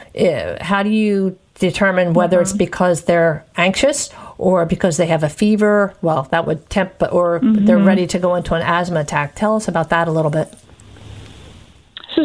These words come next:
Speaker 2: sometimes it's looking at whether or not they can be distracted from it, 'cause if a child is breathing fast because they're anxious, then you can usually distract them by talking about something else or playing with them and seeing how their breathing is in that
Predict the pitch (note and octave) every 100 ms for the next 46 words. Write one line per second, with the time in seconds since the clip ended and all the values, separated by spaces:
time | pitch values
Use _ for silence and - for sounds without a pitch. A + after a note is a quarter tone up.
0 | D#4+ F#4+ G#4+ G#4+ D4 B3+ A#3 A3+ A3+ A#3
1 | G#3 G3 G3 G3 G#3 G3+ G3+ G3 F#3+ -
2 | G3 - G#3 G3+ F#3 F#3 - E3+ F3+ A3+
3 | G#3 A3+ A#3+ A#3+ - A3+ A#3 A#3+ - C4
4 | D4 D4+ B3+ - A#3 G#3+ G#3 - G3 G3+
5 | - _ - G#3+ A3 G3+ G3+ - F#3+ F#3+
6 | - B3+ B3+ B3+ B3 C4+ C#4+ C#4+ C4 D4
7 | D4+ D#4 A#3 A3+ - G#3+ G3 G3 G#3 G#3
8 | G3+ G3 G3 F#3+ F#3+ G3+ G#3 G3+ G3 F3+
9 | G3+ F#3 A3+ D#4 E4+ D#4 D4+ - - B3+
10 | C4 C4 B3 B3 A#3+ A3+ G3 - A#3+ A3
11 | G#3+ G3+ F#3+ G3+ G3 F#3+ F#3+ F#3 F3+ F3